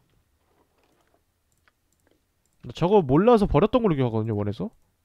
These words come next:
저번에 할 때. 암기할 수 있는 이 레벨 주문수를 하나 추가한다. 아, 좋죠. 좋은 능력이죠.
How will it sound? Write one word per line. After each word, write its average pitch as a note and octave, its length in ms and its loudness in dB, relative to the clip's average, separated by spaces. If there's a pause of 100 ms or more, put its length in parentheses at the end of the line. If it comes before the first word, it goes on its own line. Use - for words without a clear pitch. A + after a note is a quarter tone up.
저번에 A2 240 -6
할 G2 100 -8
때. F#3+ 180 -10 (1900)
암기할 G#3 460 4
수 - 140 -2
있는 G3 220 0
이 C#3 100 -2
레벨 F3+ 500 2
주문수를 C#3 380 -4
하나 D#3 120 -2
추가한다. D3+ 440 -6
아, A2+ 60 -4
좋죠. D3 300 -2
좋은 F3+ 220 -2
능력이죠. F3 500 -6